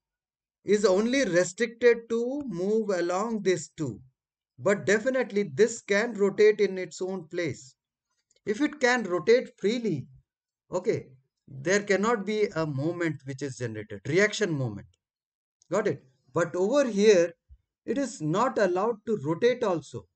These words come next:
So that is what is generating not just reaction force,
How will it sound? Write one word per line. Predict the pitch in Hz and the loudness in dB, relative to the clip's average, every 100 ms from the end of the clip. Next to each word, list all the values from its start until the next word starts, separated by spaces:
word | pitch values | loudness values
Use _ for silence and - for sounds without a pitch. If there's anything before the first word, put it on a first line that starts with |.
| _ | _
So | - 135 | -16 -10
that | 147 | -6
is | 214 208 | -6 -6
what | 160 196 | -6 -4
is | 202 170 | -4 -2
generating | 139 160 165 165 208 165 | -2 -2 -2 -4 -4 -2
not | 196 226 | -2 -4
just | 202 208 - | -4 -4 -6
reaction | 156 170 170 196 190 - | -6 -4 -6 -12 -14 -10
force, | 196 226 196 160 | -2 0 0 -4